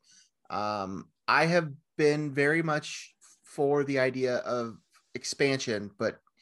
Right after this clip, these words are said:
my thing has always been, it's not an actual N C double A championship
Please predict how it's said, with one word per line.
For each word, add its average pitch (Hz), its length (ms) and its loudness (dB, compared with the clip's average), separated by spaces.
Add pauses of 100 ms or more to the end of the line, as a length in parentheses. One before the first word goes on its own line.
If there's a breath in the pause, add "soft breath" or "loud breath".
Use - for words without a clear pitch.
(720 soft breath)
my 143 280 4
thing 156 340 2
has 131 220 -4
always 123 340 0
been, 104 420 -4 (1400)
it's - 300 -4
not 127 440 4 (500)
an 135 60 -2
actual 127 440 -2
N 123 100 -6
C - 140 -6
double 120 220 4
A 123 60 2
championship 101 680 -4